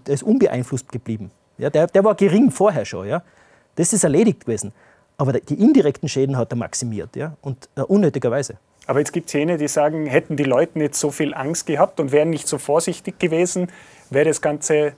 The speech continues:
Speaker 2: nochmal eskaliert.
Speaker 1: Ja, aber das ist, noch einmal, das ist bis, bis dreißigsten März lasse ich das eh gelten, ja? Aber ich glaub nicht, dass, dass, also, was für Signale hätte die Politik aussenden müssen, dass plötzlich alle wieder,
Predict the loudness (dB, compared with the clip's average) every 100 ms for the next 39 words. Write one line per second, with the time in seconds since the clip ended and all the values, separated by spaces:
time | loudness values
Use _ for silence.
0 | _ -4 -2 -2 -4 -6 -12 -12 -8 -4
1 | -2 -2 -4 -2 -4 -8 -6 -4 -2 -4
2 | -6 -8 -8 -6 -6 -6 _ -10 -8 -4
3 | -2 -2 -6 -4 -2 0 -2 -4 -4 -6
4 | 0 0 0 -6 -6 -6 _ -20 _ _
5 | _ -2 -2 -4 -8 -6 -2 0 0 -2
6 | -2 0 -2 -4 -6 -2 -2 -6 _ _
7 | _ _ _ _ -2 -2 -4 _ _ _
8 | _ _ _ _ 0 2 2 0 -2 0
9 | 2 4 4 2 0 -2 -2 -2 0 0
10 | 2 0 2 -2 -2 0 0 0 -2 0
11 | -2 -2 0 0 0 -4 -2 2 2 4
12 | 2